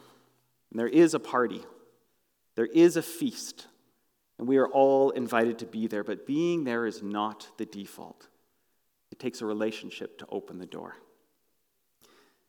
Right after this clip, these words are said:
Today is communion. And communion is this beautiful picture, this marriage of relationship and feast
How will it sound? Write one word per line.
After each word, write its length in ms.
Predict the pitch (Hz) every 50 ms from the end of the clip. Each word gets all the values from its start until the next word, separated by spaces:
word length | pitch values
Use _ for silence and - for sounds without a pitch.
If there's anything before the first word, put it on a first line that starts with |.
| _ _
Today 400 | - 131 147 156 160 165 170 165
is 380 | - - 135 135 135 135 135 -
communion. 560 | - - 147 131 127 147 156 143 113 101 98 - - _ _ _ _ _ _ _ _ _ _ _ _ _ _ _ -
And 140 | 143 156
communion 460 | 156 160 165 180 196 220 240 247 226 208
is 140 | 190 190
this 180 | - 170 156 -
beautiful 640 | 127 - - 165 190 220 233 - 247 233 - 220 202
picture, 400 | 202 - 190 180 - - 175 156
this 220 | 143 151 147 -
marriage 680 | 147 151 160 175 190 220 233 226 226 214 185 - - -
of 220 | - 156 151 143
relationship 1040 | 156 160 156 160 180 202 247 240 - - 185 160 151 - - - 147 - - - - - - - - _ _ _ _ _ _ _ _ _ _ -
and 200 | - 143 143 127
feast 920 | - - - - - - 226 254 254 233 - - - - - - - -